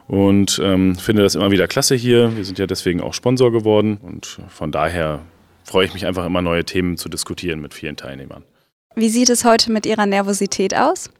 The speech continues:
Speaker 1: Noch ist sie nicht da. Das heißt, ähm, ja, das übt sich dann, aber spätestens, wenn's dann mit dem Vortrag losgeht und man dann irgendwie merkt, ah, okay, ähm, jetzt muss ich auch liefern, dann wird's dann doch immer noch sehr spannend und das ist auch gut so.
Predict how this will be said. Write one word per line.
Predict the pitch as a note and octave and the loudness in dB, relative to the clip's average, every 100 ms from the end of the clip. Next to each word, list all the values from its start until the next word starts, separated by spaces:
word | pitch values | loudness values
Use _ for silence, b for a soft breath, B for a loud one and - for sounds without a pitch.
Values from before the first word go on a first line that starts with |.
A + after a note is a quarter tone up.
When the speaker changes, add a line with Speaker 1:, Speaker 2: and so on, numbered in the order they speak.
| _ _ F#2+ | _ _ -6
Speaker 1:
Noch | G2+ F3+ - | 0 0 0
ist | - C#3+ C3+ | -2 0 4
sie | B2+ B2 - | 6 6 4
nicht | A2+ F3+ - - - D3+ | 4 4 2 -6 -2 2
da. | E3+ G3+ G#3+ B - | 2 2 -2 B -10
Das | G2+ - | -6 0
heißt, | A2+ A2+ - | 2 0 -2
ähm, | G2+ G2+ G2 F#2 G2 | 0 0 -2 -6 -6
ja, | F2+ | -4
das | - | -4
übt | A#2+ C3 - | -6 -8 -8
sich | C#3 | -6
dann, | C3+ B2+ | -2 -2
aber | G2+ G2 F#2+ B B | 0 0 -2 B B
spätestens, | B - B2+ B2+ A2 - | B 0 2 2 -2 0
wenn's | A2+ - | -2 0
dann | G#2 | -2
mit | G2+ | -2
dem | - | -2
Vortrag | A2 - G2 F#2 | -2 -2 -4 0
losgeht | A2+ D3+ - C3 C3 | 0 0 0 -2 -2
und | G2 | -4
man | F2+ F#2+ | -6 -4
dann | F#2+ F#2+ | -4 -4
irgendwie | F2+ F2 | -4 -4
merkt, | F2+ G2 G#2 - | 0 0 -2 -6
ah, | G2 G#2+ | -8 -8
okay, | E2+ - C3 C3+ C3 B B B B B - | -8 -8 -6 -8 -12 B B B B B -6
ähm, | F#2 F2+ F2+ F2 | -4 -2 -4 -6
jetzt | G2 - | -6 -4
muss | G#2+ G2 | -6 -6
ich | F#2 | -8
auch | F#2+ F#2 | -10 -6
liefern, | G#2+ D#3+ D#3+ C#3+ C#3+ B B - | -4 -2 0 2 0 B B -4
dann | G2+ B2 | 0 2
wird's | A2 G#2 - | 0 -2 -4
dann | F2+ | -4
doch | F#2+ | -4
immer | F2+ F2 | -6 -6
noch | D#2+ - | -8 -12
sehr | D2 D#2+ | -10 -6
spannend | D2 - C2+ C2 - | -6 -6 -8 -10 -14
und | C#2 | -14
das | D2 | -14
ist | - | -14
auch | B1+ | -14
gut | - D#2+ | -12 -10
so. | C2+ | -10